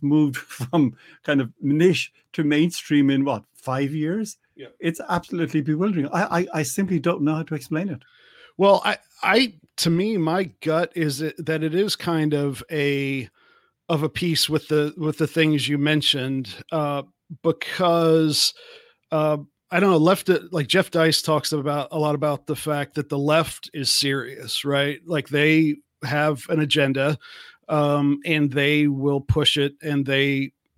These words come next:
Speaker 2: you know, conservatives, at least in this country, um, you know, the, the,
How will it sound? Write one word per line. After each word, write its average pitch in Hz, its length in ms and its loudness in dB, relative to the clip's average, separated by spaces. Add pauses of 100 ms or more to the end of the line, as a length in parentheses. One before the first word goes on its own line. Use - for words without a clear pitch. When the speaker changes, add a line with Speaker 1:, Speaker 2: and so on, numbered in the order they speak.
(160)
Speaker 2:
you 165 100 2
know, 139 120 0
conservatives, 160 720 4
at 147 80 0
least 147 220 2
in 135 100 -2
this 147 160 0
country, 147 560 0 (600)
um, 143 580 2 (180)
you 165 100 2
know, 147 160 2
the, 143 280 -2 (480)
the, 151 260 2